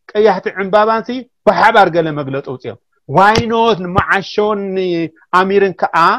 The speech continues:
ድሕር ኣብ ፅባሕን ኣብ ሓይልታት መሪሕን ብጀብሃ ንእለ ነርና። ሎሚ ናይ ሓባር ስራሕ እዩ፣ ናይ ሓባር ወፈራ እዩ ዘድልየና ዘሎ ኢልና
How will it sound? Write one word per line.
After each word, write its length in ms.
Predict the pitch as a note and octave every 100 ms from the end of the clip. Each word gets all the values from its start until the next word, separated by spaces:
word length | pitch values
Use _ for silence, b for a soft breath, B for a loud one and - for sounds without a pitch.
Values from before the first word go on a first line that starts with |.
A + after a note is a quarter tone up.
| - _ _ _ _ -
ድሕር 280 | C#3+ G3+
ኣብ 120 | F#3 E3+
ፅባሕን 440 | F3+ D3 F3+ G#3 F3+
ኣብ 100 | D#3+
ሓይልታት 360 | E3 - D#3
መሪሕን 420 | D#3+ D#3+ D#3+ D#3 D3+ D3
ብጀብሃ 500 | B2 C#3 C3+ B2 D#3 E3
ንእለ 220 | E3+ F3 F#3
ነርና። 300 | F#3+ G#3 F#3 A3+ - _ _ _
ሎሚ 280 | G#3 C4 D4+ D#4
ናይ 160 | D4+
ሓባር 380 | A#3 C4+ C#4+ C#4
ስራሕ 280 | - B3+ F#3+
እዩ፣ 140 | A3 G3+ G#3 A3+ _
ናይ 180 | G3+ G#3+
ሓባር 340 | - A#3+ A#3+
ወፈራ 300 | A#3 A3+ A3+ G#3+
እዩ 140 | G3
ዘድልየና 400 | F#3+ E3+ F#3 F#3 F3+
ዘሎ 220 | F3 E3+ D3 C#3 _ _ _ -
ኢልና 180 | G3+